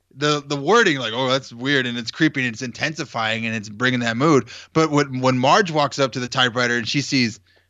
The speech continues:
"Everything is fine," and he's like, "Oh, okay." And then, like, all the lights change, and it's just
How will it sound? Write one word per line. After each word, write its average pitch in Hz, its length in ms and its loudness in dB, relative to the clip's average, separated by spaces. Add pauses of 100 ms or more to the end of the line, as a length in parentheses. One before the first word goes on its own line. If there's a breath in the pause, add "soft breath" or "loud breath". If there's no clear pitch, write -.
(120)
"Everything 196 420 0
is 185 140 0
fine," 107 500 2 (280)
and 220 100 -2
he's 233 80 -4
like, 320 180 2
"Oh, 403 200 4
okay." 320 260 0 (300 loud breath)
And 190 160 2
then, 208 120 8
like, 190 340 2 (260 soft breath)
all 185 160 4
the 196 100 2
lights 165 460 0
change, 226 520 -2
and 185 160 -2
it's 190 160 -2
just 202 240 -6